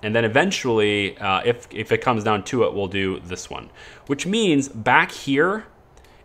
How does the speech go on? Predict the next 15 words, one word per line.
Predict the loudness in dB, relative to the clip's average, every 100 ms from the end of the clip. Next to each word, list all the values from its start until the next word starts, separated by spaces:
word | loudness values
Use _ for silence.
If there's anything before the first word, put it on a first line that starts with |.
| -2
and | 0 4
over | 2 2
here, | -4 -2 2 2 2 -2 -8 -18 -4
I'm | -2 2
not | 0 0
gonna | -2 -4
do. | -4 -4 -4 -8 -18 -10
Like, | -8 -4
I'm, | -4
I'm | 0
not | 0 2
gonna | -2
buy | 2 2 2
this | -2 -8 -10
land. | -14 -16